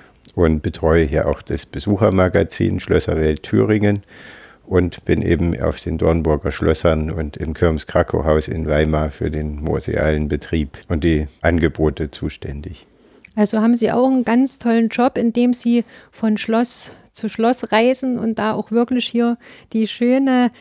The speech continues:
Speaker 2: Thüringer Landschaft genießen dürfen? Oder ist das von mir zu enthusiastisch gesehen?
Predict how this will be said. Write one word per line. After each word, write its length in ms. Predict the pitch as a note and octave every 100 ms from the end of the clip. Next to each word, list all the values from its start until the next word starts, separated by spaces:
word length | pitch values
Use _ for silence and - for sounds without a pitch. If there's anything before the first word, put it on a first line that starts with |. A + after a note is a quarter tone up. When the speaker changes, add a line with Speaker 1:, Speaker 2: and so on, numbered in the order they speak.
| - _
Speaker 2:
Thüringer 540 | - C4 C#4+ C4 A#3+
Landschaft 720 | A3 A#3 C4+ A#3+ A#3 - - -
genießen 460 | A3+ A#3 A#3+ A#3+
dürfen? 380 | B3+ C4 - D4+
Oder 280 | A3+ A3+ A3+
ist 220 | A3+ -
das 160 | A#3+ -
von 260 | A#3+ A#3
mir 220 | A#3 A#3+ -
zu 120 | A#3
enthusiastisch 920 | A3+ A#3+ A#3 - A3+ G#3 - G#3 -
gesehen? 440 | G3+ G3+ G3+ F#3